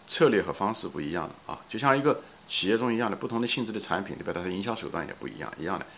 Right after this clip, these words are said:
升迁也是这样的，升迁的方法，比方说升迁，在一个国企，在一个，呃，政府部门升迁的方法，跟在私营企业升迁方法完全不一样，因为他们的环境不一样。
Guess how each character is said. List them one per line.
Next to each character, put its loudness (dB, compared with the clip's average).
升 4
迁 4
也 0
是 -8
这 -10
样 -8
的， -14
升 0
迁 0
的 -4
方 8
法， 2
比 6
方 10
说 4
升 6
迁， 4
在 8
一 6
个 4
国 2
企， 0
在 4
一 0
个， 2
呃， -8
政 6
府 -2
部 0
门 0
升 -4
迁 -4
的 -6
方 -2
法， -12
跟 0
在 4
私 -2
营 2
企 -2
业 -4
升 -6
迁 -6
方 -6
法 -8
完 -6
全 -8
不 -8
一 -8
样， -10
因 -2
为 0
他 0
们 2
的 0
环 -2
境 -4
不 -8
一 -10
样。 -10